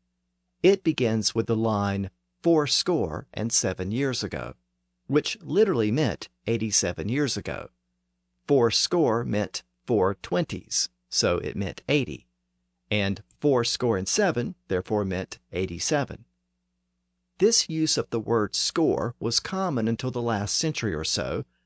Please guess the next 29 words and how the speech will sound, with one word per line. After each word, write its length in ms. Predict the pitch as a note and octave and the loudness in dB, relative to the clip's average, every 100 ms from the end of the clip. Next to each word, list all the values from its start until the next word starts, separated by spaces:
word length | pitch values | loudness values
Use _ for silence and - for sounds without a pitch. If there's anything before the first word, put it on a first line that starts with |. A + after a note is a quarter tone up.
| _ - | _ -4
as 260 | G#2+ A2 | -2 2
represented 520 | A2 - G2+ G#2+ G#2 | 0 0 -4 -2 -4
by 140 | - G2 | -4 -4
Lincoln's 500 | A2 F#3+ A#2 F#2+ - | -2 -2 -2 -6 -4
use 220 | F2 - | -4 -2
of 180 | D#2 D#2+ | -4 -6
it 100 | E2+ | -6
in 120 | G#2 | -2
the 80 | G2 | 0
mid-eighteen 540 | G2+ F2 F#2+ - F2+ | 0 -2 -4 -6 -10
hundreds. 580 | D#2+ C3 C3 G#1 - - _ _ _ _ _ _ _ - | -6 -4 -4 -6 -6 -6 _ _ _ _ _ _ _ -2
And 160 | C#3+ F3 | 0 2
it 60 | |
was 140 | E3 D#3+ | 2 2
a 60 | |
secondary 640 | D#3 - A#3 A3+ D3+ B2 G#2+ | 2 2 0 -2 0 0 0
meaning 320 | G#2 G2+ G#2 | 0 0 -2
of 100 | G2+ | -2
the 100 | G#2 | -2
word 280 | G#2 F#2+ - | 0 0 0
score 520 | - - G#3+ C3 F#2+ | -2 2 4 4 2
from 180 | A#2 A#2+ | 0 -4
the 100 | B2+ | -2
very 320 | A2+ F#2 G2 | -2 -2 -2
beginning. 520 | A#2 G#2 C#3+ F2+ B1+ _ _ _ _ _ _ _ _ | -4 -2 -2 -2 -8 _ _ _ _ _ _ _ _
So 180 | - F3 | -2 -2
the 80 | E3 | 0
word 400 | F3 A#3+ A3 - | 0 0 -2 -8
score 560 | - - F#3+ D#3+ A2 C3+ | -4 0 6 6 6 0